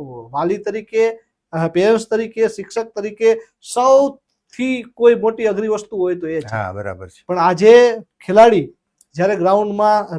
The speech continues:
Speaker 1: બે કલાક મહેનત કરતા હશે ત્યારે સ-, ફોનથી દૂર રહેતા હશે.
Speaker 2: હમ.
Speaker 1: સવારમાં વે-, વહેલા ઉઠવાની આદત
Speaker 2: હમ.
Speaker 1: કે તમારો આખો દિવસ ફ્રેશ જાય.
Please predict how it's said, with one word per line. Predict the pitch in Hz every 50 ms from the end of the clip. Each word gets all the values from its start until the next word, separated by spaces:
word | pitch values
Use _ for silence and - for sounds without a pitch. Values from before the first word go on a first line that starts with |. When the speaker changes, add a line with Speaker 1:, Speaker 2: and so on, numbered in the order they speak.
| 151 160
Speaker 1:
બે | 175 202 220
કલાક | 208 214 208 208 202 180
મહેનત | 175 175 185 202 196 202
કરતા | - 196 196 - 202 190
હશે | 185 185 190 190 180
ત્યારે | - _ _ _ _ - 180 190 196 202 202
સ-, | 190 196 - 185 185 175 170 170 - - _ _ _ _ -
ફોનથી | 196 226 233 220 247 226
દૂર | 170 196 226 208
રહેતા | 180 175 170 165 - 135 117
હશે. | 120 123 123
Speaker 2:
હમ. | 120 117 107 101 98 92 90 90 90 90 - -
Speaker 1:
સવારમાં | - 190 202 220 220 220 214 214 214 214 208 196 175 170
વે-, | 165 180 196 202 180
વહેલા | 170 170 165 156 170 185 196 214 196
ઉઠવાની | 180 180 180 - 196 196 196 190 175
આદત | 165 165 165 165 147 - _ _ _ -
Speaker 2:
હમ. | 120 117 113 110 104 101 98 95 -
Speaker 1:
કે | 185 196 202
તમારો | 202 202 196 208 208 202
આખો | 170 165 - - - 254
દિવસ | 208 208 202 208 202 202 - -
ફ્રેશ | 180 175 170 - - -
જાય. | 139 123 120